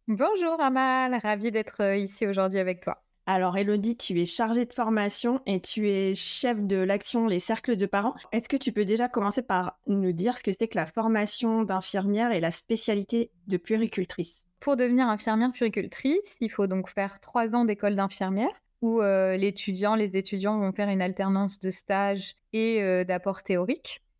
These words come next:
Speaker 1: Et à la suite de l'obtention de ce diplôme d'État, euh, il y a un concours qui permet d'entrer en école d'infirmière puéricultrice. Euh, si on obtient le concours écrit et oral, on va pouvoir donc faire cette année de spécialisation,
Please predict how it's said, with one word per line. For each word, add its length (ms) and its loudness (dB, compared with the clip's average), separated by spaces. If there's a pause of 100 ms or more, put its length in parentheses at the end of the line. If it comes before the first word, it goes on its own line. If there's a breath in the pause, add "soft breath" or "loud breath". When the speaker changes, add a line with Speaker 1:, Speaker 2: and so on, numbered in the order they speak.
Speaker 1:
Et 100 0
à 60 2
la 140 2
suite 580 -4
de 300 2
l'obtention 560 0
de 40 4
ce 120 -2
diplôme 440 0
d'État, 420 0 (300)
euh, 200 2
il 80 0
y 20 4
a 80 2
un 80 0
concours 560 -2 (340)
qui 140 -8
permet 360 0
d'entrer 380 0
en 160 2
école 400 0
d'infirmière 560 0
puéricultrice. 840 -6
Euh, 60 0
si 180 -4
on 140 4
obtient 280 2
le 60 2
concours 540 -2
écrit 320 -2
et 80 0
oral, 400 0
on 60 2
va 100 0
pouvoir 460 -4
donc 280 -2
faire 140 -4
cette 260 -4
année 220 2
de 100 2
spécialisation, 1000 0